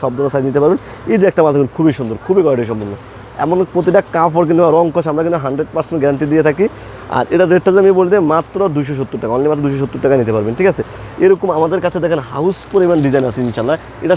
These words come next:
সম্পূর্ণ আমাদের নিজস্ব গার্মেন্টস এবং নিজস্ব প্রোডাক্ট এবং নিজস্ব শোরুম, ঠিক আছে? আপনি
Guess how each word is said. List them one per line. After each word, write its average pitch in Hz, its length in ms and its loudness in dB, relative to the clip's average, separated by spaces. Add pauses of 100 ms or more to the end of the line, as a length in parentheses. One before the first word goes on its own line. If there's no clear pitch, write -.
(100)
সম্পূর্ণ 185 400 -2 (120)
আমাদের 170 180 2 (100)
নিজস্ব 160 240 0 (100)
গার্মেন্টস 170 300 2
এবং 165 80 0 (100)
নিজস্ব 156 280 0 (100)
প্রোডাক্ট 180 260 4
এবং 170 160 2
নিজস্ব 170 260 0 (120)
শোরুম, 135 220 2 (460)
ঠিক 175 140 2
আছে? 160 140 0
আপনি 175 120 -2